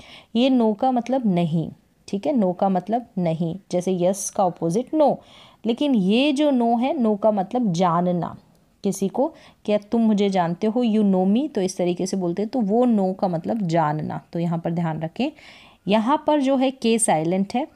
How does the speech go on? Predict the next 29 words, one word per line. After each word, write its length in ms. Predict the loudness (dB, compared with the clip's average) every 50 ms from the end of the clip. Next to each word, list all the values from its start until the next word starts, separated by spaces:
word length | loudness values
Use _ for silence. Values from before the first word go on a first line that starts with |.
| _ _ _ _ -20 _ _ _
ठीक 200 | -4 -4 -2 0
है, 80 | 0 -2
के 300 | -2 -2 0 2 2 2
साइलेंट 560 | 2 2 2 2 2 2 0 0 0 -2 -2 -2
है। 120 | -4 -4 -6 -18 -20 -20 _ _ 0 2
नो 280 | 2 4 4 4 2
अगर 340 | 2 2 0 0 2 2 0
हम 180 | 0 0 -2 -2
ऐसे 320 | -2 -2 -2 0 0 0
भी 120 | 2 2 2
पढ़ेंगे 380 | 2 2 0 2 2 2 0
तो 120 | 0 0 0
नाव 400 | 2 2 4 4 4 4 2 0
करके 300 | 0 -2 -4 -2 -2 -2
उच्चारण 460 | -2 -2 0 0 2 2 2 2 0
हो 160 | 0 0 2
रहा 80 | 2 0
है, 60 | 0
तो 140 | 0 -4 -6
इसको 240 | -6 -6 -4 -2 0
ऐसे 240 | 0 0 0 -2
ही 60 | -2 -2
प्रैक्टिस 420 | -2 -4 -4 -4 -4 -6 -6 -4
कर 160 | -4 -4 -2
ले। 140 | -2 0 0
नो 220 | 2 2 2 2
का 160 | 2 0 0 0
मतलब 300 | 0 -2 -2 -4 -4 -2
जानना। 520 | -2 -2 -2 -2 -4 -8 -10 -12 -14 -16